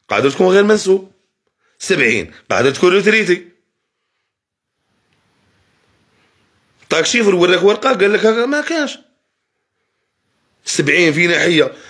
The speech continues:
ما كانش كاع واحد في ذي سبعين يخرج ويقول لكم: "واش معانا خلصت؟" ما كانش كاع واحد زاعم.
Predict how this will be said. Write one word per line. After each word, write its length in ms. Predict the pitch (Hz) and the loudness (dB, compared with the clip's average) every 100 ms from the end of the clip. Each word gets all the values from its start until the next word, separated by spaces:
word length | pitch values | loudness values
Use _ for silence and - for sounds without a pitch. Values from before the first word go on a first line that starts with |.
| - | -10
ما 100 | 143 | -6
كانش 300 | 151 196 165 | -2 0 0
كاع 80 | 175 | 2
واحد 260 | 180 175 165 | 4 2 0
في 100 | 180 | -4
ذي 140 | 170 | -6
سبعين 340 | - 151 160 175 | -8 -6 -4 -2
يخرج 360 | 170 185 180 - - - | 0 0 -2 -8 -18 -10
ويقول 180 | 143 165 | -8 -6
لكم: 140 | 170 | -6
"واش 100 | 160 | -6
معانا 300 | 156 156 185 | -4 -2 0
خلصت؟" 300 | 180 240 226 | 2 2 0
ما 840 | - _ _ _ _ _ _ _ | -10 _ _ _ _ _ _ _
كانش 140 | - 139 | -4 0
كاع 80 | 170 | 2
واحد 140 | 165 | 2
زاعم. 440 | 190 196 214 240 | 0 0 0 -2